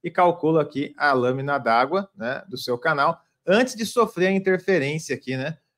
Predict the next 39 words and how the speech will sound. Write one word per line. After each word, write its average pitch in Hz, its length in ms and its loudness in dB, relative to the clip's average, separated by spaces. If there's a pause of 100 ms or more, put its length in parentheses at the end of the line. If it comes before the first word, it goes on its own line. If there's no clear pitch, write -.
(140)
no 127 80 -10
nosso 123 460 -4
perfil 131 480 0
aqui 127 220 -4
do 123 100 -8
escoamento 117 500 -4
gradualmente 117 640 -2
variado, 117 400 -2 (380)
ok? - 420 -4 (720)
Então, 196 160 0
beleza. 180 420 4
Esses 196 300 0
dados 160 320 2
de 160 80 -2
entrada 143 460 2
aqui, 135 160 -10
a - 20 -6
gente 127 120 -10
precisa 123 220 -2
já 120 140 0
tá 110 340 -2 (240)
com 120 160 -8
eles 110 240 -4
em 160 80 -4
mãos, 180 560 0
né? 131 320 -4 (520)
É, 143 260 2
e 196 60 0
pra 202 240 4
isso, 202 240 0
nós 196 200 2
vamos, 180 280 -2
então, 170 280 -2
iniciar 160 640 2
o 147 80 -6
processo 147 560 -2
aqui 123 160 -10
da 123 120 -2
avaliação, 123 800 -2